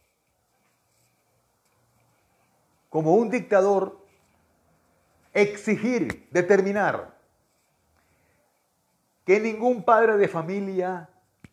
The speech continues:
tiene potestad ni derecho sobre sus hijos,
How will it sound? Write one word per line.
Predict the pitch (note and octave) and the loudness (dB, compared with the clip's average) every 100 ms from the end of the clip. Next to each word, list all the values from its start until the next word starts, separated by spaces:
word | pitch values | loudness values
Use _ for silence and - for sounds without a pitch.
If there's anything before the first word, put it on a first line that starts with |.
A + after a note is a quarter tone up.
| _ _ - | _ _ -6
tiene | F#3 G3 G3 | -2 0 -2
potestad | - D#3+ C3 B2 - E3 - - _ _ _ _ - | 0 0 0 -6 -2 -2 -2 -12 _ _ _ _ -6
ni | F#3+ | 0
derecho | G#3 A#3+ B3+ - A#3 G#3+ - _ _ _ _ | 6 6 6 0 -10 -12 -12 _ _ _ _
sobre | - E3 D#3 | -6 0 2
sus | D3 D3+ - | 0 -4 -8
hijos, | G#3+ - F#2+ - | -8 -8 -14 -16